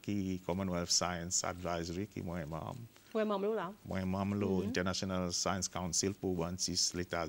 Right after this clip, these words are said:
Speaker 1: euh, Global Research Council, qui t-, m'ont donné quatre contributions pour eux, di-, euh, dans le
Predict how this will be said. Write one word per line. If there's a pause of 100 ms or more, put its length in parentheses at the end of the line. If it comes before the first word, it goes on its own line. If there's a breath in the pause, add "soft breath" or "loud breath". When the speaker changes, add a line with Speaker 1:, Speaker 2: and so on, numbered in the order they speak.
Speaker 1:
euh,
Global
Research
Council,
qui
t-,
m'ont
donné
quatre
contributions
pour
eux, (760 loud breath)
di-,
euh,
dans
le